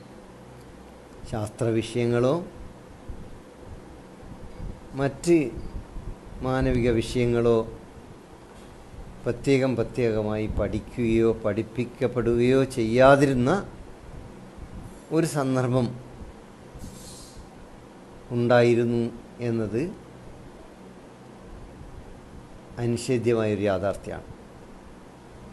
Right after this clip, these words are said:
പഴയ കാലങ്ങളിൽ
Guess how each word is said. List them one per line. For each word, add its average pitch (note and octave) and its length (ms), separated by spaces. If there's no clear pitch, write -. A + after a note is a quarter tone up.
പഴയ B2 260
കാലങ്ങളിൽ A#2+ 540